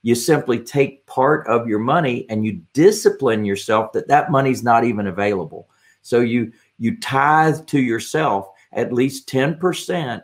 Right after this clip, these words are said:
of any check that's coming in, put it over into a savings account. Don't even touch that money. Pretend the government <laughs> took it from you like they do with withholding, right? They take it right out of your paycheck. You don't even get to see it. They take it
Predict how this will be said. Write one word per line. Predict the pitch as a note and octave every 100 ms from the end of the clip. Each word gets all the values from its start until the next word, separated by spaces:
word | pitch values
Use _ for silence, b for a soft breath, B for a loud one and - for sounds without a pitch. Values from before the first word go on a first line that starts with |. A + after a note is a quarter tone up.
| _
of | - G#2 -
any | A#2+ A#2+ C3
check | - D3+ C#3+
that's | C3 -
coming | - B2+ B2+ B2
in, | D#3 A#2 G#2 b b _
put | - B2+
it | B2+ -
over | B2+ C#3 A#2+ A2+ -
into | A2+ A2 A#2
a | G2+
savings | - - A#2 A#2+ A2 G2 F#2+
account. | - - F#2 F2 - b b _ G2
Don't | F#2 C#3 D#3+
even | C#3+ A#2 A2
touch | - B2 -
that | A#2 F#2+ -
money. | G#2 G2 F#2 b b -
Pretend | A#2+ - D#3+ E3
the |
government | A#2+ C3 C3+ B2+ A2 G2+ -
<laughs> | -
took | F#3+ F#3+
it | F3 -
from | C#3 D#3 C3 A2+
you | G2
like | A#2 D3+ D#3
they | C3+ B2+
do | G#2+ D3+ B2+
with | A#2 A#2
withholding, | A#2 A2 B2 D#3+ B2 A2 G2+
right? | A2 B2 C#3 B B -
They | B2
take | B2 C#3+
it | C#3+
right | A#2+ C3+ D#3
out | D#3
of | D3
your | C3+ C3+
paycheck. | D#3 D#3 B2 A2+
You | C3+
don't | E3 B2+
even | B2
get | A#2+ A#2+
to | G#2
see | - E3+ C#3+
it. | - -
They | A2
take | A#2 - C#3+ E3+ A#2
it | A2+ -